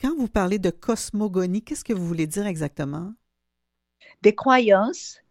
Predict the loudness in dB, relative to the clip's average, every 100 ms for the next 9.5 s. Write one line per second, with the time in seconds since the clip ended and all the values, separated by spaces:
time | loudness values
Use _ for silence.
0 | _ 4 4 4 0 -2 -8 0 0 0
1 | -6 -10 -12 -16 -6 -4 -2 -6 -14 -18
2 | -12 -12 -12 -12 -10 -10 -8 -10 -8 -14
3 | _ _ _ _ _ -6 -2 4 4 6
4 | 0 -2 -8 -6 -6 -6 -10 -10 -10 -10
5 | -6 -6 -4 -4 -2 -6 -4 -8 -6 -8
6 | -8 -8 -6 -6 -10 -12 -10 -8 -8 -10
7 | -8 -6 -6 -8 _ _ _ _ -8 -6
8 | -2 -4 -6 -6 -6 -4 -6 -6 -12 -10
9 | -8 -8 -6 -6 -6